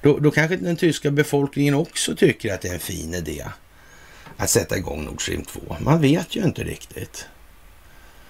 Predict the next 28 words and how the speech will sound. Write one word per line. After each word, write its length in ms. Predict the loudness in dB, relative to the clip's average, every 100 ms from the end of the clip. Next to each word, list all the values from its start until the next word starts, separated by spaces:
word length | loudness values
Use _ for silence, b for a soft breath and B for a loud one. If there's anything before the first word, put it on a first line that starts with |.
| b
i 60 | -4
så 120 | -2
mått 360 | -2 -2 -4 -6
då. 200 | -12 -10 -10 B B B B B -20 -20 -20
Det 120 | -2
kan 240 | 0 0
ju 80 | -4
vara 200 | -6 -6
så 200 | -12 -14 -16
faktiskt. 440 | -20 -16 -16 -16 -18 -20 B B B B B
Mm. 720 | 2 4 4 4 2 0 -2 -4 B B B B B -20 -20 -20 -20 -20 -6 -6
Det 480 | -6 -10 -6 -2 -4
är 60 | -4
fantastiskt 640 | -12 -14 -12 -12 -12 -12
alltså. 200 | -10 -12 -14 -18 B B B B B B
Tysklands 440 | 6 6 6 2 6
före 120 | 8
detta 260 | 8 6
kansler 500 | 0 2 2 2 0
Gerhard 220 | 2 4 2
Schröder 540 | 4 4 4 2 2
har 120 | 4
erbjudit 460 | 4 4 4 -2 -2
den 120 | 0
enklaste 500 | 2 0 0 -2 0
lösningen 460 | 4 4 4 0 0
på 120 | 4
Nord-, 340 | 6 4 0